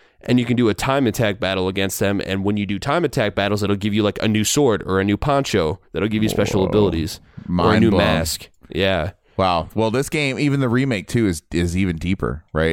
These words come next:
Speaker 2: It adds even more stuff.
Speaker 1: Well,
Speaker 2: to
Speaker 1: it
Speaker 2: it,
Speaker 1: has
Speaker 2: like all the
Speaker 1: all of that. Plus, it has newer, uh, new items that weren't in the original game. And, uh, I, I'm pretty sure the reminiscence mode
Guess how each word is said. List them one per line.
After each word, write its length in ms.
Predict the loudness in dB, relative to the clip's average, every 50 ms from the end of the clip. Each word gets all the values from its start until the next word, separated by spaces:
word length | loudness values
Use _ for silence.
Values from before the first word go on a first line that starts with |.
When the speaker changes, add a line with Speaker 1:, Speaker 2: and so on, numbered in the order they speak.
| 0 0
Speaker 2:
It 160 | -2 -2 -2
adds 340 | -2 -2 -2 -2 -2 -4 -4
even 160 | -4 -4 -4
more 200 | -4 -2 -4 -4
stuff. 220 | -4 -4 -8 -4 0
Speaker 1:
Well, 140 | 2 2 2
Speaker 2:
to 0 |
Speaker 1:
it 40 | 2
Speaker 2:
it, 40 | 2
Speaker 1:
has 140 | 0 0 0
Speaker 2:
like 80 | 0 0
all 100 | 2 2
the 40 | 2 2
Speaker 1:
all 20 |
of 60 | 2 0
that. 260 | 0 0 0 -2 -2
Plus, 260 | -2 -2 -2 0 -2
it 120 | -2 -2
has 280 | 0 -2 -2 -2 -2 0
newer, 480 | 2 2 4 4 4 4 4 4 2 2
uh, 220 | 2 2 2 2
new 220 | 2 2 2 4
items 280 | 4 2 2 2 0 0
that 120 | 0 2
weren't 200 | 2 2 2 2 2
in 80 | 0
the 60 | 0 0
original 380 | 0 -2 -2 0 0 0 0
game. 400 | 0 0 0 2 2 0 0 -2 -4 _ -20 -20 _ _ -12 -6 -2
And, 140 | 0 2
uh, 260 | 2 2 2 0 0 -2
I, 280 | -2 -2 -2 -4 -4 -6 -4
I'm 100 | -6 -4
pretty 200 | -2 -2 -2 -2 -2
sure 180 | -2 -2 0
the 60 | 2
reminiscence 600 | 2 2 2 2 2 2 2 2 0 -2 -4 -2 0
mode 400 | 0 2 2 2 2 -2 -4